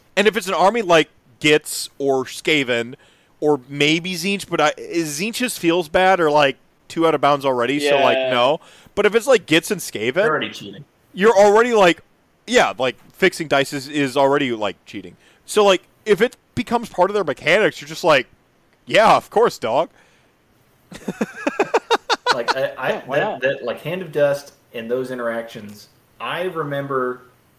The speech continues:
Speaker 3: putting thirty-six mortal wounds on that, that one chaos, one wound Chaos Lord more than I remember. It's like, "Oh, yeah, it was a close game and I squeaked it out." Like, no, I remember misting that one wound poor guy,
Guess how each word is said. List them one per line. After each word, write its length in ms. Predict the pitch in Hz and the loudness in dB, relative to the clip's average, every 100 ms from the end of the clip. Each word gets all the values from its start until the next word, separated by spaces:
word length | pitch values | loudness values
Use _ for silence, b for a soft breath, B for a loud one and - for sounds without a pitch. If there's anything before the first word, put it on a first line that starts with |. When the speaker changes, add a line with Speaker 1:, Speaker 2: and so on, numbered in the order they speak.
| _ _ _ _ _ | _ _ _ _ _
Speaker 3:
putting 500 | - 139 131 123 117 | -8 -6 -4 -6 -8
thirty-six 560 | 135 123 123 - 127 131 | -4 -4 -4 -10 -12 -8
mortal 300 | 123 123 113 | -6 -4 -4
wounds 400 | 113 113 113 107 | -8 -8 -10 -14
on 300 | 104 110 110 | -12 -12 -12
that, 320 | 104 101 - - _ _ _ _ _ _ _ | -12 -12 -14 -18 _ _ _ _ _ _ _
that 240 | 120 113 107 | -8 -8 -6
one 300 | 113 123 120 | -6 -6 -8
chaos, 420 | - 127 120 123 | -8 -4 -4 -4
one 220 | 127 147 | -6 -6
wound 220 | 143 139 | -6 -8
Chaos 360 | - 131 123 - | -8 -4 -4 -4
Lord 340 | 117 107 101 - - | -8 -10 -12 -18 -16
more 400 | 120 143 180 175 | -6 -4 -2 -2
than 160 | 151 | -2
I 80 | 143 | -2
remember. 420 | 135 131 139 131 | -2 -2 -2 -2
It's 120 | 120 | -2
like, 100 | 123 - | -4 -2
"Oh, 160 | 269 | -2
yeah, 100 | 247 | 0
it 40 | 247 | -2
was 120 | 196 | -4
a 20 | |
close 320 | 190 190 175 | -8 -6 -6
game 400 | 170 156 151 151 | -8 -10 -10 -10
and 240 | 143 135 135 | -10 -12 -10
I 100 | 131 | -10
squeaked 380 | 127 147 135 139 | -10 -10 -10 -8
it 100 | 120 | -6
out." 340 | 117 117 - | -4 -6 -8
Like, 180 | 120 113 - b b | -8 -10 -12 b b
no, 200 | - 131 - b b _ | -10 -10 -10 b b _
I 140 | 120 160 | -4 -2
remember 400 | 185 156 151 131 | -2 -2 -4 -4
misting 800 | 117 110 127 131 - 127 110 113 | -8 -6 -2 -2 -2 -6 -6 -4
that 300 | 107 - 110 | -6 -6 -8
one 340 | 120 135 151 | -8 -6 -6
wound 360 | 143 139 139 135 | -8 -6 -8 -8
poor 240 | 143 127 | -6 -4
guy, 400 | 117 104 95 - | -4 -8 -10 -12